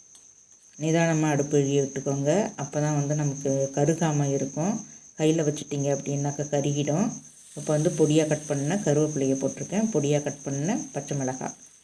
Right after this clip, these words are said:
பொடியா கட் பண்ண இஞ்சி, அதையும் போட்டு நல்லா வதக்கிக்கலாம். ஒரு மீடியம் சைஸ் வெங்காயம் நல்லா பொடியா கட் பண்ணி அதையும் சேர்த்துக்கோங்க.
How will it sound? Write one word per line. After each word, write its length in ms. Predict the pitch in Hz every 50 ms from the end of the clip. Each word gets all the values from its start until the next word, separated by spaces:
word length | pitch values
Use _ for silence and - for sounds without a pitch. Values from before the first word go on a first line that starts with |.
| _ - _ - _ - - -
பொடியா 280 | - 156 147 151 147 147
கட் 220 | 147 135 - -
பண்ண 220 | - 135 143 151 165 175 156
இஞ்சி, 440 | 147 147 147 151 147 151 - 143 143 - - - - - -
அதையும் 360 | 165 160 151 156 156 151 147
போட்டு 220 | 147 139 139 143
நல்லா 260 | 147 147 143 139 143 143
வதக்கிக்கலாம். 640 | 139 135 135 135 135 139 131 143 143 147 170 214 247 - -
ஒரு 200 | 156 156 156 156
மீடியம் 380 | 156 156 156 147 156 151 147 -
சைஸ் 220 | 147 143 147 151 147
வெங்காயம் 640 | 151 147 143 143 143 151 147 143 151 185 254 403 - - - - - _ - _
நல்லா 220 | 160 147 151 151 151
பொடியா 400 | - 156 151 147 156 151 160 151 151
கட் 200 | 151 139 - -
பண்ணி 220 | 151 147 147 160 156
அதையும் 340 | 143 143 151 147 147 147 147
சேர்த்துக்கோங்க. 540 | 151 147 147 - - - 143 139 139 151